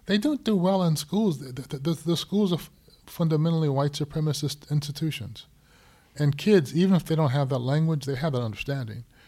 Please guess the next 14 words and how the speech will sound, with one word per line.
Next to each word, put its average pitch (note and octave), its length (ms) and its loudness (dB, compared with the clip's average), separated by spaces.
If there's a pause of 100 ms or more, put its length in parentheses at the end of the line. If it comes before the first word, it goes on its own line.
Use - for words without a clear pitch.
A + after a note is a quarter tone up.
They E3 160 6
know F3+ 220 6
that B2+ 220 2
they D#3 140 6
are C#3+ 200 2
not C#3 200 0
welcome C3+ 380 2
or C3+ 80 4
valued, C#3+ 460 -2 (400)
right? B2+ 260 -6 (500)
I - 60 -10
mean, A#2 220 0
they D3 180 4
know C#3 600 4